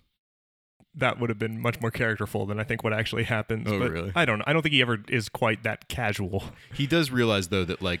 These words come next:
Speaker 2: that he's realized, like, "Wait a second, like, we just did this. We're stuck in a time
Speaker 1: Yeah.
Speaker 2: loop. What did
Speaker 1: Basic-,
Speaker 2: you do?"
Speaker 1: and, and beyond that, like, that Stephen Strange has brought time into the Dark Realm.
Speaker 2: Mm-hmm.
Speaker 1: Uh, and so basically Dormammu keeps killing Stephen Strange, and Stephen Strange keeps jumping down and saying, "Dormammu, I've come to bargain."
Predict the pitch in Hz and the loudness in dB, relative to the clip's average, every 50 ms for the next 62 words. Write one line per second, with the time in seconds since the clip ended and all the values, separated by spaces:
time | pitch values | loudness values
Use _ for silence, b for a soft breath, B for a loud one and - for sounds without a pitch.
0 | - - 90 95 95 - 98 104 113 110 - - 107 113 113 110 101 95 98 92 | -4 -6 -4 -2 -2 0 0 0 0 0 0 0 0 2 2 2 2 0 -2 -2
1 | - 127 139 117 90 - - - 76 - - 76 69 90 90 87 - 107 107 104 | 0 0 0 2 2 0 -2 -2 -4 -4 -6 -6 -4 -4 -4 -2 -2 -2 -2 -2
2 | 98 85 - - 95 85 80 85 85 80 - - 87 - - - 95 90 - 85 | -4 -6 -4 -6 -6 -4 -4 -4 -4 -4 -4 -6 -6 -6 -4 -4 -4 -4 -4 -6
3 | 78 - - 104 107 101 98 90 82 82 85 82 78 76 - 143 - - - 110 | -6 -4 0 2 2 2 2 0 0 -2 -2 -2 -2 -4 0 4 6 6 6 6
4 | 190 208 202 190 170 170 170 - - 180 180 190 180 180 185 190 180 170 156 143 | 6 4 2 2 4 4 4 6 6 4 4 4 2 2 4 4 4 2 2 2
5 | 143 135 120 - 143 135 - - 190 185 165 151 - 151 143 135 - 135 131 107 | 2 0 0 0 -2 -4 -2 -2 0 0 0 0 0 0 0 0 0 -2 -2 -2
6 | 104 135 135 123 120 - - - - 143 139 131 127 123 117 113 - - 120 117 | -2 0 2 2 0 0 -2 -4 -2 0 2 2 4 4 2 2 0 0 0 0
7 | 113 110 - - 113 104 101 98 101 101 98 - - - 85 87 110 117 104 - | 0 0 0 0 0 0 0 0 -2 -4 -4 -6 -8 -10 -10 -10 -10 -10 -12 -12
8 | - - - - 101 87 87 - - _ - 135 123 113 110 107 110 - 139 139 | -16 -18 -18 -18 -16 -16 -16 -18 -8 _ 2 4 4 6 6 4 4 4 2 2
9 | 143 - 165 151 147 147 143 143 - - - 131 123 123 110 - 127 113 113 107 | 4 4 6 6 6 6 6 4 2 0 2 2 4 4 4 2 0 0 2 2
10 | 110 107 104 104 101 - - - - - 107 - - - - 170 180 170 160 143 | 2 2 2 0 -2 -4 -6 -10 -8 -8 -8 -8 -6 -2 0 0 2 2 0 0
11 | - 143 131 135 131 - 139 123 120 120 117 117 113 - - 107 95 95 90 - | 0 -2 -2 -2 -2 -2 0 0 2 0 0 -2 -4 -6 -6 -4 -4 -4 -6 -8
12 | 98 101 104 - - 110 107 - - - - - - 101 98 107 107 110 110 110 | -10 -10 -10 -8 -8 -8 -8 -8 -10 -10 -10 -8 -10 -10 -8 -8 -6 -4 -2 -2
13 | 107 101 95 95 95 - 98 98 92 90 87 90 101 139 175 202 185 160 156 151 | -2 -2 -4 -6 -8 -8 -6 -6 -6 -6 -4 -2 2 4 4 6 6 4 4 2
14 | 139 117 113 - - 98 95 92 90 113 160 180 180 160 165 165 165 160 | 2 0 -2 -2 -4 -6 -6 -2 2 4 4 6 6 4 4 2 2 -2